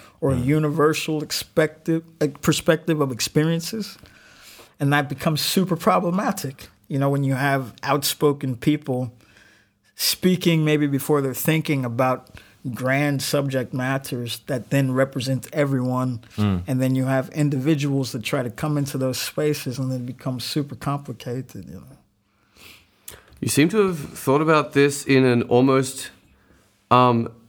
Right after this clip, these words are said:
Speaker 3: intimidating degree of detail. Uh, the, the, the philosophies that you're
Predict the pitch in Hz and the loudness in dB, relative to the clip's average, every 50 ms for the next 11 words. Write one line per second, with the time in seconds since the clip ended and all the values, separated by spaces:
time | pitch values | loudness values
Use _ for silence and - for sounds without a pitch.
0 | _ _ _ 131 127 123 120 120 - 135 135 143 151 143 139 131 131 131 127 127 | _ _ _ 6 6 6 4 2 2 4 4 6 6 6 6 6 6 6 6 6
1 | 123 123 120 117 117 110 117 123 110 120 117 117 120 117 113 110 104 107 104 - | 6 6 4 2 2 2 0 0 2 4 4 4 6 4 4 2 0 -4 -4 0
2 | - 117 123 131 135 131 117 113 107 107 110 - 107 113 110 82 113 113 110 - | 2 4 4 4 4 4 4 4 4 4 2 2 0 -2 -2 0 0 -2 -4 -6
3 | - - - 117 - - 120 107 107 110 110 - 147 135 - 135 127 120 113 120 | -4 -2 -2 -2 0 2 2 2 4 2 2 0 -2 0 2 2 2 2 2 0
4 | 98 104 117 113 110 107 107 101 | 2 2 4 4 4 4 2 0